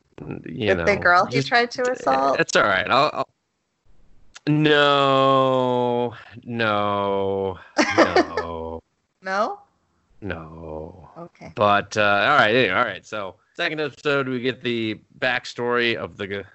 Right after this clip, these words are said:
Speaker 1: the girl that they're fighting. Um, she's a, she's on the track team. She's gotta run fast, Lindsay. She's gotta run fast.
Speaker 2: <laughs>
Speaker 1: But she's just not quite running fast enough anymore,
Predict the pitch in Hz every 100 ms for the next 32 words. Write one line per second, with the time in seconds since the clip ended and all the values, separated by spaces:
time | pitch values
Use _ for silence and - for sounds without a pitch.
0 | _ - 90 104 104 104 104 98 - _
1 | 92 92 85 104 104 101 98 98 98 _
2 | _ - 87 85 87 90 92 - - 92
3 | 87 90 90 87 87 98 _ - - 98
4 | 117 117 135 131 - - 123 117 117 -
5 | _ _ - _ _ _ - - - -
6 | 95 113 117 117 120 117 107 - - -
7 | 101 95 104 101 - - 120 139 135 117
8 | - - - - - - - - - 302
9 | 294 - - 294 294 - - - 135 127
10 | 107 - 131 131 110 131 127 - 123 107
11 | 95 110 101 85 - 85 82 82 82 80